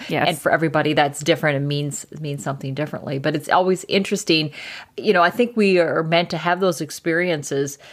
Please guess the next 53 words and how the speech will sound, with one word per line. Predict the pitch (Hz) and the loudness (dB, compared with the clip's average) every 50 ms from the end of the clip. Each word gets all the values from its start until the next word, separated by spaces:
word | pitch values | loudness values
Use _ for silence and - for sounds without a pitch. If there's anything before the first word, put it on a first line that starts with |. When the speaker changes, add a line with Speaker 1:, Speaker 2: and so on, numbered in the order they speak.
| - _ | -20 _
Speaker 2:
s-, | - - - - - - - | -12 -12 -12 -12 -14 -14 -4
to | - - 185 175 175 | 0 0 0 2 2
almost | - 185 190 190 185 175 - | 0 2 2 4 2 2 2
shove | - - - 185 185 | 0 2 2 2 4
us | 185 165 151 - - | 2 0 0 -2 0
onto | - 160 156 151 143 160 156 | 2 2 2 2 0 0 0
our | 139 135 | 0 0
path. | 131 - 143 123 95 82 - - - | 0 -2 -4 -6 -6 -6 -10 -8 -2
Speaker 1:
Mm-hmm. | - 190 185 180 185 170 175 185 180 | 0 4 4 4 4 4 4 2 2
Speaker 2:
You | 175 | 2
know, | 165 160 165 | 2 2 4
if | 170 180 175 - | 4 4 4 2
I | 180 185 | 0 2
didn't | 180 202 220 220 226 | 2 2 2 2 2
have | 220 220 208 | 0 2 2
that | 202 190 | 2 0
experience | 175 170 - - - 175 170 170 151 - | 0 -2 -6 -6 -6 -4 -4 -6 -6 -4
growing | - 175 160 160 156 156 | -4 -2 -2 -2 -2 -2
up, | 156 160 - - | -2 -2 -2 -6
maybe | - 180 180 180 180 190 | -6 -2 0 0 2 2
I | 185 175 | 2 2
wouldn't | 170 175 185 175 170 | 2 0 -2 -4 -4
have | 170 | -4
thought | - 185 175 180 | 0 2 2 2
about | 180 185 190 196 | 2 0 -2 -2
anything. | 214 254 277 294 - - - - - | -2 -4 -4 -6 -8 -10 -10 -12 -12
<laughs> | 196 - | -4 0
You | 214 233 226 | 0 2 4
know, | 262 254 247 240 | 4 4 4 4
Speaker 1:
Yeah. | 185 - 175 | 4 4 4
Speaker 2:
like, | 226 233 - | 4 2 2
I | 226 226 240 | 2 2 2
don't | 247 240 226 214 | 2 0 -2 0
know. | 226 240 240 196 175 | 2 4 4 6 6
Like, | 185 185 175 - - - - - | 6 4 2 0 -10 -8 -4 -2
it, | 247 | 0
only | - - 240 247 262 | 2 4 4 4 4
when | 240 240 233 | 4 2 2
you | 214 | 2
have | 190 202 226 240 | 2 2 2 2
experiences | 247 - - - - 190 170 160 165 156 139 175 165 151 | 2 -2 -4 -2 -2 -2 0 0 -2 -4 -4 -4 -4 0
that | - 180 - | 0 0 0
you | - 190 | 0 -4
begin | 170 180 165 170 160 | -4 -4 -4 -4 -4
to | 156 165 | -6 -4
question | - - 185 185 190 - - - 143 135 | 0 2 2 2 2 0 -6 -8 -8 -8
stuff, | 139 - - 151 143 - - - - - - - - - - | -6 -2 0 0 0 0 -2 -6 -16 -16 -16 -16 -14 -4 0
um, | - 190 175 165 160 156 156 147 - | 2 2 2 2 2 0 -2 -2 0
or | - 196 185 180 170 - - | 2 4 4 4 4 2 0
you | 202 202 208 202 - 208 | 2 2 2 2 2 0
begin | 196 220 190 240 247 262 262 | -2 0 2 2 2 4 4
to, | 240 214 185 - - - - - - - | 2 2 2 0 -4 -16 -20 -20 -14 -8
like, | - 190 180 - - | -4 -4 -4 -6 -8